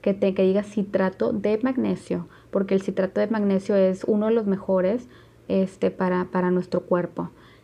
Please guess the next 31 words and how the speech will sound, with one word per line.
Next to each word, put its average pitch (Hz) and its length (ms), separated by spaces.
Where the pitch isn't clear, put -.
Eh, 190 540
que, 196 200
que 202 120
sea 196 160
en 196 140
polvo, 240 440
ya 254 160
después 220 280
te 214 80
voy 208 120
a 202 40
decir 196 220
cómo 208 200
lo 208 100
puedes, 196 320
si, 208 360
si 208 100
tienes 214 240
dudas 226 200
de 226 80
cómo 214 220
consumirlo, 214 680
tengo 214 560
publicaciones 196 800
en 202 140
mi 185 80
cuenta 190 520
para 196 200
que 190 80
veas 180 280
cómo, 233 480